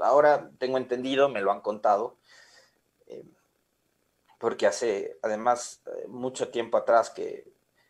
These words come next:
eh, he, he perdido la costumbre de ver noticieros en televisión. Y sé que los primeros bloques de muchos noticieros, eh, hablan más de Venezuela que de lo que pasa en Ecuador. Entonces,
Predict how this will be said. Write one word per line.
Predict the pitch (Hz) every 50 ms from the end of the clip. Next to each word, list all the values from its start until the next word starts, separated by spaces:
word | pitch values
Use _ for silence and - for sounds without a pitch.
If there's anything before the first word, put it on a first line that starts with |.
| _ _ _ _ _ _ _ _ _ _ _ _ _ _ -
eh, | - 117 117 110 110 - - 120 110 110 -
he, | 120
he | 107
perdido | - 123 110 107 127 135 127 120
la | 117 -
costumbre | - - 107 - - 127 120 107 101 95
de | 98
ver | 101 104 104 107 92
noticieros | 107 104 - - - 92 - - 101 104 107 101 87 87
en | 87 90
televisión. | - 92 90 90 90 87 - - 120 120 107 92 - _ _ - - _ _ _ _ _ _ _ _ _ _ _ _ _
Y | - 107 101 98 98 98 98 98 95 95 92 - - - - - _ _ _ _ _ _ _ _
sé | - - - - 160 147 143 143
que | - 135
los | 127 120 117 120 -
primeros | - 135 135 135 135 135 135 120 107
bloques | 107 131 147 175 - - 131 113 - -
de | 107 104 101 101
muchos | 95 92 107 127 147 143 - 117
noticieros, | 107 110 110 113 107 - - 160 180 175 139 117 107 - - -
eh, | 95 98 - -
hablan | 120 139 143 139 127
más | 123 135 143
de | 139 131
Venezuela | 113 101 101 98 - - 135 151 151 113 -
que | - 101
de | 101 98
lo | 98 98
que | - 101
pasa | - 113 110 - 107
en | 92
Ecuador. | 95 87 - 101 127 156 151 120 92
Entonces, | 95 98 - 113 107 - - 110 107 -